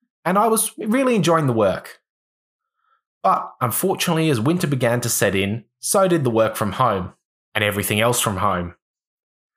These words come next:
And since I was on a twelve-month contract,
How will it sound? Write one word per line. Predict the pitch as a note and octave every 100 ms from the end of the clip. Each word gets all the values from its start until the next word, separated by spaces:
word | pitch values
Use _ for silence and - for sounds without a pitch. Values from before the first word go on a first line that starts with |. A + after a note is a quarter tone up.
| _ _ _ _ _ _ _
And | F#3+ F#3+ F#3+ F3+
since | - B3 A3
I | G3
was | D#3
on | E3
a | C3+
twelve-month | - C3 B2+ A#2 G#2+ -
contract, | F#3 F3+ A#2 A2 -